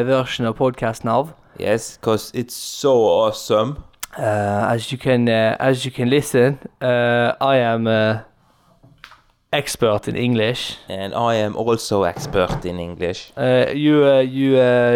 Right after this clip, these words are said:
Speaker 1: you, uh, probably cannot hear that I am, uh, uh, Norwegian right now.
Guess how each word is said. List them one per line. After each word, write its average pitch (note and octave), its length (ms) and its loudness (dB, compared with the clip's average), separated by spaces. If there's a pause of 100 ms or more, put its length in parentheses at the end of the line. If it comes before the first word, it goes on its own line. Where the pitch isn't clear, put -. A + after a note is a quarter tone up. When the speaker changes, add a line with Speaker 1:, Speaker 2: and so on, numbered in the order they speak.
Speaker 1:
you, B2 440 2
uh, A#2+ 140 6
probably B2+ 600 0
cannot B2+ 460 0
hear A#2+ 360 0
that G#2+ 240 -4
I A#2 360 0
am, A2 200 -2
uh, A2 180 0 (720)
uh, A2 360 -2
Norwegian A2+ 580 2
right G#2 200 -2
now. A#2+ 200 -2